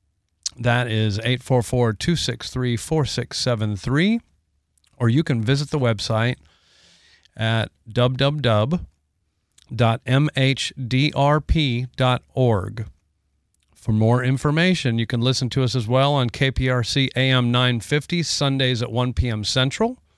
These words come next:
If you are picking us up maybe from a podcast, whatever, and you're wanting to hear us live on Sundays, you can pick us up on the iHeartRadio app. K P R C nine fifty has a channel where you can listen to us live.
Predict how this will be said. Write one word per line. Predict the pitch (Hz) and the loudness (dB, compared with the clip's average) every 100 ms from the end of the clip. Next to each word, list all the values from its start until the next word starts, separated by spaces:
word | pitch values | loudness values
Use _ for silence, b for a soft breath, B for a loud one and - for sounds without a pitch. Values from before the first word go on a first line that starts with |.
| B B B B B B B | B B B B B B B
If | 123 123 135 | 0 0 4
you | 139 139 | 4 6
are | 131 123 | 4 6
picking | - 160 147 | 4 4 2
us | 131 | 2
up | 143 135 | 2 2
maybe | 127 135 135 | 2 2 0
from | - 123 | -2 -2
a | 107 | 0
podcast, | - 156 151 - 147 147 143 - | 0 2 -2 0 0 2 0 0
whatever, | 123 135 143 | 2 2 4
and | 135 | 2
you're | 120 120 | 2 2
wanting | 131 131 | 2 0
to | 123 | 0
hear | 127 127 | 2 0
us | 113 | 0
live | 117 117 123 135 127 | 0 2 4 2 2
on | 127 | 0
Sundays, | 120 131 127 131 117 | 0 -2 0 0 0
you | 113 | -2
can | 110 | -2
pick | 135 131 | 0 0
us | 127 135 | -2 -2
up | 127 | -2
on | 120 | -2
the | 117 | 0
iHeartRadio | 117 131 131 123 120 123 127 123 | 0 2 2 0 0 0 2 2
app. | 127 - | 2 -2
K | - 117 | -6 -6
P | 123 | -2
R | 120 | -2
C | - | -2
nine | 123 117 | -2 -2
fifty | - 120 120 | -2 -4 0
has | 120 | -2
a | 110 | -2
channel | - 135 127 104 | -2 0 0 0
where | 107 | -2
you | |
can | 104 110 | -2 -4
listen | 107 110 | -4 -4
to | 113 | -2
us | 104 | 0
live. | 117 135 185 214 | 2 2 2 0